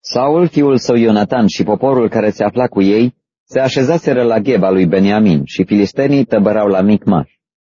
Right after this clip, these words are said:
Din tabăra filistenilor au ieșit trei cete ca să pustiască. Una a luat drumul spre Ofra, spre țara Șual, alta a luat drumul spre Bet Horon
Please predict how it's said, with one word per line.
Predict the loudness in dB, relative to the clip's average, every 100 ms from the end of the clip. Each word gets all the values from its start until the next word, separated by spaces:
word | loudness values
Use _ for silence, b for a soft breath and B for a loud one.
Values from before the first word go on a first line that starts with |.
| _ _ _ _ _ _ _
Din | -4 0 0
tabăra | 0 -2 -2
filistenilor | 0 0 0 0 0 2 0 -2
au | 0
ieșit | 0 0 -2
trei | 0 0
cete | 0 -2 -2
ca | -4
să | -2 -4
pustiască. | -4 -4 -2 -2 -4 -6 -8 _ _ _ _
Una | -2 0 2
a | 2
luat | 0 0
drumul | 0 2 0
spre | 0 -2
Ofra, | 0 -2 -2 -2 -2 -4 _ _ _ _
spre | -4 -2
țara | 0 -2
Șual, | -2 0 0 0 -4 _ _ _ _ _
alta | -4 -2 -2 -2
a | 0
luat | 0 0
drumul | 0 2 0
spre | 0 -2
Bet | 0 0 -4
Horon | -2 -2 0 -2 -6